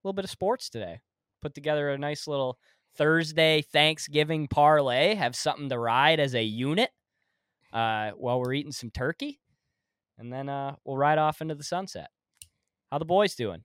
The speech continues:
Bob in Detroit, Jack in Detroit,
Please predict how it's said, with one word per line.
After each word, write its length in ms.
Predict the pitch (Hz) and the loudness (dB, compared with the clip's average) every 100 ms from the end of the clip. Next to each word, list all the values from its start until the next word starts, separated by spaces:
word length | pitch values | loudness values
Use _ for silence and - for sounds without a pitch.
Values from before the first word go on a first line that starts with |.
| _ _ 147 | _ _ 4
Bob 220 | 165 180 | 6 6
in 60 | 170 | 0
Detroit, 400 | 151 160 156 - _ _ _ _ _ _ | 2 6 6 4 _ _ _ _ _ _
Jack 260 | 160 160 151 | 6 6 6
in 60 | |
Detroit, 400 | 143 147 143 131 | -4 2 2 2